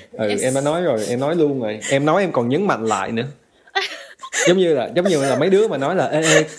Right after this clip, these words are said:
Speaker 1: tao không có muốn xúc phạm mày đâu, nhưng mà, nhưng mà vậy nè. Ê, cái này no offense nha, nhưng mà."
Speaker 2: <laughs>
Speaker 1: Đó, đó là những đứa thâm hiểm nhất.
Speaker 2: Nhưng mà <laughs> mọi người này kỳ.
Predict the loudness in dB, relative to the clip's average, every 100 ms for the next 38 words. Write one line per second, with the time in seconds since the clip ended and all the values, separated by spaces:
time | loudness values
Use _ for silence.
0 | 0 2 2 0 0 2 2 2 0 2
1 | 2 2 2 2 2 0 0 2 0 2
2 | 0 0 -2 -2 -4 -2 0 2 0 -2
3 | -2 2 2 2 -2 -2 0 0 0 2
4 | 2 2 2 2 -2 -2 0 0 0 0
5 | 0 0 -2 0 0 0 -2 -2 2 2
6 | 2 0 -2 2 2 0 -8 -20 _ _
7 | _ _ -14 -6 -4 0 2 2 0 -2
8 | -12 0 0 0 -10 -16 _ -20 -20 -16
9 | -6 -2 -2 -2 -6 -8 -12 -14 -18 -20
10 | _ _ -10 -6 -2 -2 -2 -4 -8 -8
11 | -14 -20 _ -10 -8 -10 -16